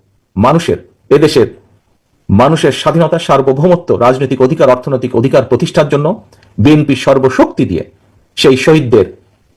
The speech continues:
মর্যাদা রক্ষা করবে, প্রতিশ্রুতি বাস্তবায়নের মাধ্যমে। প্রিয় সহকর্মীবৃন্দ,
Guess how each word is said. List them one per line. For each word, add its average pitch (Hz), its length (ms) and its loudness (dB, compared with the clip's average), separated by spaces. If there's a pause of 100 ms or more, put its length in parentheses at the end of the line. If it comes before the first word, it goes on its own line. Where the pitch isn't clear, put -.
(380)
মর্যাদা 117 420 2
রক্ষা 92 280 -6
করবে, - 280 -8 (440)
প্রতিশ্রুতি 175 580 0 (220)
বাস্তবায়নের 110 800 0
মাধ্যমে। 87 460 -8 (640)
প্রিয় 127 160 4
সহকর্মীবৃন্দ, 135 720 0